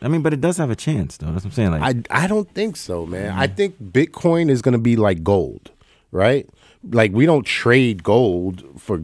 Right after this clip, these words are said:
Speaker 2: goods,
Speaker 1: Mm-hmm.
Speaker 2: right? We don't use gold to purchase, you know, some shit on
Speaker 1: Yeah.
Speaker 2: online. It, it's gonna be a, um, a commodity that people hold on to
Speaker 1: Yeah.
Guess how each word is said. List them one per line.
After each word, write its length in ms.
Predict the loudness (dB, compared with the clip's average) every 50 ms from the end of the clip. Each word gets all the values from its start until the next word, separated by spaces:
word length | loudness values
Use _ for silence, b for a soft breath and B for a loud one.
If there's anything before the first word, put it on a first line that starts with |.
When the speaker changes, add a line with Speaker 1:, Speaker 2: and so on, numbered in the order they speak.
| -8 _ -6
Speaker 2:
goods, 480 | -2 0 2 2 2 0 -2 -4 -6 -4
Speaker 1:
Mm-hmm. 80 | 0
Speaker 2:
right? 260 | 2 2 2 2 0 0
We 120 | 0 2
don't 240 | 2 2 2 0 0
use 260 | 0 0 0 0 -2
gold 560 | -4 -2 2 4 4 4 4 2 0 -2 -4 B B B B B B B -2
to 120 | -2 -2
purchase, 760 | 2 2 2 2 2 2 0 0 0 0 -2 -8 -10 -8 -2
you 140 | 0 2 2
know, 340 | 4 2 2 0 -2 -4
some 240 | -8 -6 -2 -2 -2 -2
shit 220 | 0 -2 0 0
on 300 | 0 0 0 -2 -4 -6 _ -14 -12
Speaker 1:
Yeah. 180 | -10 -10 -10 -12 -8
Speaker 2:
online. 680 | -4 -2 0 2 2 2 2 2 2 0 -2 -4 -6 B B B B B B B B B B B B B B -2
It, 480 | 2 2 2 2 0 -6 -12 -18 -20 -20 _ _ _ _ _
it's 360 | 0 0 0 0 -2 -10 0
gonna 240 | 2 4 4 4 4
be 320 | 2 2 2 2 2 0 2
a, 420 | 4 4 6 6 6 4 2 0
um, 240 | 0 0 0 0 0 0 0
a 120 | 0 0
commodity 640 | 0 0 0 2 4 4 4 4 4 4 2 2 2 2
that 120 | 2 0 0
people 320 | 0 -2 0 0 0 0
hold 260 | 2 2 2 2 2
on 260 | 2 2 2 2 0
to 340 | 0 0 0 0 0 0 -2 -6 -10
Speaker 1:
Yeah. 240 | -10 -8 -8 -10